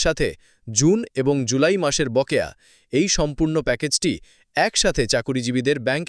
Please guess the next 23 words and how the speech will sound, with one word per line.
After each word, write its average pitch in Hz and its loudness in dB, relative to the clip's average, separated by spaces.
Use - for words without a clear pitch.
অ্যাকাউন্টে 110 -4
জমা 113 -2
হবে। 80 -10
এই 139 2
ডাবল 135 2
ধামাকা 165 0
ঘোষণায় 135 -4
সরকারি 175 2
চাকুরিজীবী 139 0
মহলে 127 0
আনন্দের 190 0
বন্যা 143 0
বইছে। 85 -4
প্রধান 143 4
উপদেষ্টার 151 0
সরাসরি 139 0
হস্তক্ষেপে 127 -4
প্রত্যাশার 175 2
চেয়েও 180 4
বেশি 135 2
পাওয়ায় 131 2
অনেকেই 175 -2
এটিকে 147 -2